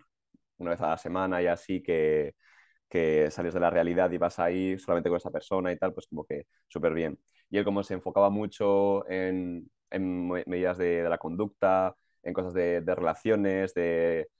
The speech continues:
porque yo teni-, también tenía muchas dudas porque al, al venirme aquí a Bilbao como que se me ha abierto mucho la mente en muchos aspectos, en el tema de las relaciones, yo solo conocía las relaciones, eh, monógamas, cerradas, afecto-, ¿cómo es? Eh, afectivos, sexuales exclusivas. <laughs>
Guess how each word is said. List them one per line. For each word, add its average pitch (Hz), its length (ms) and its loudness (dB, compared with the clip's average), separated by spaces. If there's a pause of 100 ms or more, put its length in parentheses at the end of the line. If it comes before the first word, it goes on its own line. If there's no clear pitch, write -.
(120)
porque 98 180 0
yo 104 80 2
teni-, 107 200 -2
también 104 240 -2
tenía 101 180 0
muchas 104 260 -4
dudas 107 180 0
porque 98 240 0
al, 90 320 0 (460)
al 92 140 2
venirme 104 220 2
aquí 110 100 0
a 107 40 2
Bilbao 107 280 4
como 95 180 0
que 90 100 -8
se - 60 -14
me 104 60 -4
ha 101 40 0
abierto 104 200 -4
mucho 104 200 -4
la 95 60 0
mente 101 240 -2
en 98 60 -4
muchos 101 200 -6
aspectos, 110 580 -2
en 90 60 0
el 82 80 -2
tema 98 140 2
de 95 60 2
las 90 120 0
relaciones, 90 400 -4
yo 85 40 -16
solo 92 120 0
conocía 90 320 0
las 85 120 2
relaciones, 82 680 -2
eh, 78 200 0
monógamas, 85 960 -2
cerradas, 85 840 2 (260)
afecto-, 90 640 2 (300)
¿cómo 87 220 -8
es? - 80 -8 (100)
Eh, 85 500 -2 (420)
afectivos, 92 640 4
sexuales 92 300 0
exclusivas. 113 720 -2
<laughs> 135 260 -2